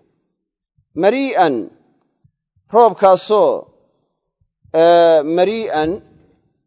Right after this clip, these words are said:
cirib dambeedkiisu wanaagsan tahay. Shuraaxda qaarkood waxay yidhaahdeen miimka in la godo iyo in la kor dhigaa labaduba bannaan, murii'an iyo marii'an.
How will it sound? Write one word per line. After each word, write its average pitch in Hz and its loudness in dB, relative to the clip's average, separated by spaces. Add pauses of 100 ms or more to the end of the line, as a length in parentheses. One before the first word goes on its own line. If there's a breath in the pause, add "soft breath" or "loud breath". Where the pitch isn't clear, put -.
(420)
cirib 196 0
dambeedkiisu 208 0
wanaagsan 156 -2
tahay. 85 -20 (1000)
Shuraaxda 156 0
qaarkood 165 0
waxay 170 -2
yidhaahdeen 156 -2
miimka 170 -6
in 180 -6
la 156 -4
godo 151 -4
iyo 156 -6
in 190 -6
la 156 -2
kor 185 -6
dhigaa 139 -2
labaduba 143 -2
bannaan, 117 -6
murii'an 156 -6
iyo 131 -8
marii'an. 120 -10